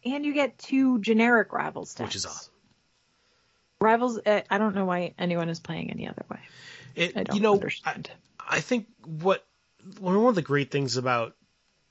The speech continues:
Speaker 2: this game is
Speaker 1: Mm-hmm.
Speaker 2: you get this. You also have three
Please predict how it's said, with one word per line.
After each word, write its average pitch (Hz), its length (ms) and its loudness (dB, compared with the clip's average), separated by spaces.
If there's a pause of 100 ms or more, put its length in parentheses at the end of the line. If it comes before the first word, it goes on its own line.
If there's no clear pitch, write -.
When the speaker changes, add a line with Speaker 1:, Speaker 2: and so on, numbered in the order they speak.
(140)
Speaker 2:
this 117 320 -4
game 110 480 -6
is 101 420 -8
Speaker 1:
Mm-hmm. 208 240 8 (920)
Speaker 2:
you 208 180 0
get 170 240 4
this. 120 260 -2
You 190 100 4
also 190 240 2
have 143 220 2
three 165 840 -2